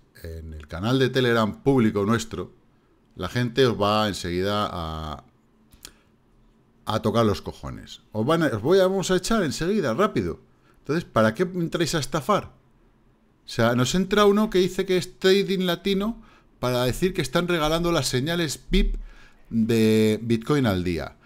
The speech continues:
Luego entra que están regalando las señales de To The Moon. Luego, eh, pero, pero serán subnormales. El que quiera las señales de To The Moon, de Bitcoin al día o de Trading Latino, si se quieren suicidar, pues que se suiciden, pues que las vean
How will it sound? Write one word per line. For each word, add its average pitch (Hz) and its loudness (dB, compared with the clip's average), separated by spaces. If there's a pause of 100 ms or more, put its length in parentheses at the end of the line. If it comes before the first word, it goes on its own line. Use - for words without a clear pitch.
(220)
Luego 175 2
entra 185 4
que - 6
están 160 4
regalando 135 0
las 131 0
señales 131 -2
de 104 0
To 92 -4
The 85 0
Moon. 90 4 (240)
Luego, 190 4
eh, 110 -8 (240)
pero, 107 -4
pero 104 -4
serán 98 4
subnormales. 117 2
El 78 -14
que 85 -12
quiera 180 0
las 160 0
señales 170 -2
de 147 -2
To 113 -2
The 101 4
Moon, 139 -2
de 101 0
Bitcoin 113 -2
al 104 0
día 123 4
o 95 2
de 87 0
Trading 120 -2
Latino, 107 -2 (320)
si 67 -14
se - -18
quieren 131 0
suicidar, 127 2 (240)
pues 78 -8
que 85 -8
se 80 -10
suiciden, 127 2
pues 92 -6
que 82 -10
las 65 -10
vean 95 0